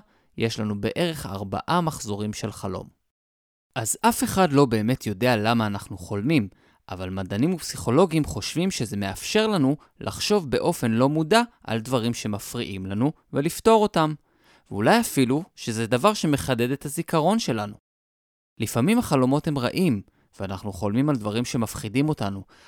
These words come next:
אבל אנחנו צריכים לזכור שזה תהליך טבעי במוח, וזו בסך הכל דרך להתמודד עם דברים לא נעימים, אבל בסביבה מאוד בטוחה, בבית שלנו ובמיטה שלנו.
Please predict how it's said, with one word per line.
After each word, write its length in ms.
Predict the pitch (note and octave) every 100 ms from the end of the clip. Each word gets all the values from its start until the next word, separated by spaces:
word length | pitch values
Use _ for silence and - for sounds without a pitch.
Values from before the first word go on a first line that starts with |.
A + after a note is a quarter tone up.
| - -
אבל 180 | C3 E3+
אנחנו 260 | F3 F#3
צריכים 360 | - F3+ A3 G3+
לזכור 420 | E3+ - F#3 E3+
שזה 260 | C3+ G#2 G#2
תהליך 400 | G#2 G#2+ C#3+ -
טבעי 440 | A2+ G2 - E3+
במוח, 520 | D#3 C#3 B2 A#2+ - - _ -
וזו 180 | F#2 G2+
בסך 340 | G2+ - F3
הכל 260 | E3+ D#3 C#3
דרך 360 | B2+ C3+ - A2+
להתמודד 580 | A2 - C3+ E3+ F3
עם 120 | E3 E3+
דברים 380 | D#3 A#2+ G#2
לא 140 | G#2 G#2+
נעימים, 440 | B2+ C3+ F3+ A3 A3+ _ _ -
אבל 220 | G#2 G#2+
בסביבה 480 | G#2 A#2+ - E3+ B3
מאוד 320 | F#3+ A#2 C#3
בטוחה, 440 | D3+ - G#3+ - F3 - _ _ -
בבית 500 | - G2 B2+ D#3 D#3
שלנו 420 | D#3+ C#3+ C#3+ D3 - _ -
ובמיטה 540 | A#2 G2 F#2+ - B2+
שלנו. 380 | - G2 G2